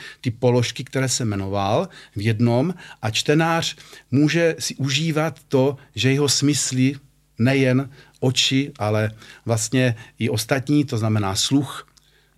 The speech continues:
nevím, jestli bych do budoucna mohl říct, že třeba i jiné smysly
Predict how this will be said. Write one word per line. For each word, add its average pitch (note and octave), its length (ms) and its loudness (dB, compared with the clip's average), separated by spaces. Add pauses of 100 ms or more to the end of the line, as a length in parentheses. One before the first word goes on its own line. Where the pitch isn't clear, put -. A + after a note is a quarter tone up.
(140)
nevím, G#2+ 260 0
jestli G#2 220 -4
bych - 400 -8
do G#2+ 120 -2
budoucna A#2 420 0
mohl A2 240 2
říct, G#2+ 220 -6
že G#2+ 120 -8
třeba G#2+ 220 -4
i A2+ 100 -4
jiné A#2+ 280 2
smysly A#2+ 480 0